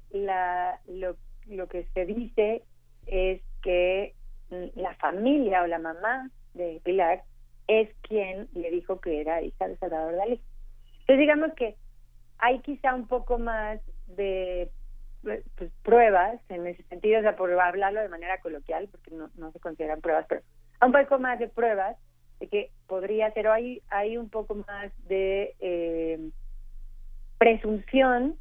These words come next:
de que podría ser realmente quien se ostentaba como padre, porque aparece en la, en el acta de nacimiento como su padre, que alguien que le cuentan que fue su padre. Entonces, llama un poco la atención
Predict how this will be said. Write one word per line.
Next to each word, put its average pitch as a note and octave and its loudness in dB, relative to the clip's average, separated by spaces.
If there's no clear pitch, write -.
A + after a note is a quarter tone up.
de F#3+ -6
que F3+ -6
podría A3+ 2
ser G#3+ 0
realmente G3+ -4
quien D#3+ -8
se D#3+ -10
ostentaba F3+ 4
como B3 -2
padre, A#3+ 4
porque F3+ -4
aparece F3 -4
en E3 -12
la, D#3 -6
en E3+ -6
el E3+ 2
acta F3 2
de F#3 2
nacimiento G#3 -4
como A3+ -2
su A#3+ -6
padre, A3 2
que B3+ 6
alguien G#3+ -2
que F#3+ -12
le D#3+ -8
cuentan F#3+ -2
que D#3+ -10
fue D#3+ -4
su D#3 -10
padre. - -4
Entonces, G3+ 2
llama D4+ 8
un D#4 6
poco D4+ 2
la C4+ 4
atención A#3 -6